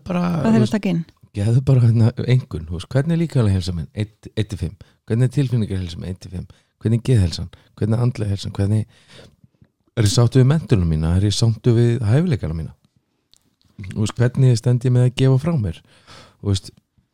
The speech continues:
Speaker 1: hvernig eru fjármálin mín? Hvernig eru samskipti mín? Þú veist, hvernig
Speaker 2: Mhm.
Speaker 1: get ég bætt þetta?
Speaker 2: Mhm. Og, og þegar þú talar um samskipti mín, þú veist, taka þá samböndin sem að standa okkur hvað næst.
Speaker 1: Akkurat.
Speaker 2: Hvernig, þú veist, hvernig er ég að standa mig? Al-, alveg svo,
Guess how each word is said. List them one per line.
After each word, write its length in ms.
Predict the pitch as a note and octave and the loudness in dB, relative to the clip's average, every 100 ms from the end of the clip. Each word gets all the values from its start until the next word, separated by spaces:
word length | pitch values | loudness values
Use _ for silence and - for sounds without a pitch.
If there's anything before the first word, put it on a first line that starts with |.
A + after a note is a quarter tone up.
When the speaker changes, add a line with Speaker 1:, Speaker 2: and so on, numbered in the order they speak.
| _ _ _ _ | _ _ _ _
Speaker 1:
hvernig 240 | - G2+ G2+ | -4 0 0
eru 80 | F#2+ | 2
fjármálin 440 | A2 A2+ G#2+ F2 | 2 4 2 0
mín? 100 | D#2+ - | -4 -6
Hvernig 220 | F#2+ A2 | -2 0
eru 60 | A2 | 0
samskipti 500 | D3 D#3+ - - - | 0 -2 -6 -8 -10
mín? 140 | E2+ - _ _ _ _ - | -12 -14 _ _ _ _ -2
Þú 80 | F#2 | -2
veist, 140 | - - | -2 2
hvernig 240 | F#3+ F#3 | 2 2
Speaker 2:
Mhm. 60 | A#2+ | -2
Speaker 1:
get 80 | D3+ | -4
ég 40 | - | -2
bætt 300 | F#3 - - | -2 -4 -6
þetta? 180 | B2 F#2 - _ _ _ | -8 -8 -16 _ _ _
Speaker 2:
Mhm. 320 | A3+ A3 G3+ A3+ | -16 -8 -8 -4
Og, 140 | A#3+ - | -2 0
og 100 | - | -2
þegar 280 | A3+ B3+ C4+ | 0 2 2
þú 60 | C4+ | 2
talar 200 | C#4+ C#4 | 2 4
um 60 | |
samskipti 500 | C4+ C#4 C4 A#3+ G#3+ | 4 4 2 0 0
mín, 160 | F#3+ G#3 | 0 0
þú 80 | A#3 | -2
veist, 120 | - | -2
taka 380 | C#4 C#4 C4+ B3 | 0 0 0 -4
þá 120 | A#3 A3+ | -2 -2
samböndin 880 | A#3+ A#3 A#3+ G3 F3 F3 F#3 A3 A3+ | 2 2 2 -2 -2 -4 -2 -4 -6
sem 300 | - G#3+ G#3 | -6 -2 0
að 240 | G3+ F#3+ | 0 -2
standa 480 | - - G#3+ A#3 - | -4 -2 0 0 -2
okkur 160 | - G3+ | -6 -6
hvað 220 | - G3 | -2 -2
næst. 340 | E3+ - - - | -2 -4 -8 -8
Speaker 1:
Akkurat. 520 | - F2+ E2+ E2+ - - | -4 -2 0 -2 -4 -4
Speaker 2:
Hvernig, 460 | A3+ A#3+ A#3+ - - | 2 4 2 0 -2
þú 80 | A3 | -4
veist, 140 | F#3 - _ _ - _ _ | -4 -6 _ _ -20 _ _
hvernig 360 | B3 A#3 B3 B3 | -4 0 4 4
er 40 | A3+ | 4
ég 280 | B3 C4+ G#3 | 4 4 2
að 80 | |
standa 320 | - F3 D#3 F3 | -2 -4 -4 -4
mig? 160 | D#3+ | -4
Al-, 180 | - F#3+ - | -2 -4 -2
alveg 260 | - G#3+ | -2 -2
svo, 240 | G#3 A3 | -2 -4